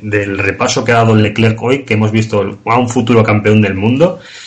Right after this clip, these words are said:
por cómo ha recuperado la salida, se ha comido a los Mercedes, se ha comido a Vettel, el ritmo que ha llevado de campeón, de persona que parece que llevaba cinco o seis años ya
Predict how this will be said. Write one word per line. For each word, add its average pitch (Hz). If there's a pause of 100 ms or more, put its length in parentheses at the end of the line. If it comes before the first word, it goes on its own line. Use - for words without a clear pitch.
(380)
por 110
cómo 123
ha 113
recuperado 110
la 104
salida, 107
se -
ha 113
comido 110
a 104
los 85
Mercedes, 95
se -
ha -
comido 104
a 85
Vettel, 110
el 95
ritmo 110
que 101
ha -
llevado 101
de 101
campeón, 101
de 120
persona 110
que 110
parece 104
que 107
llevaba 101
cinco 107
o -
seis 104
años 104
ya 98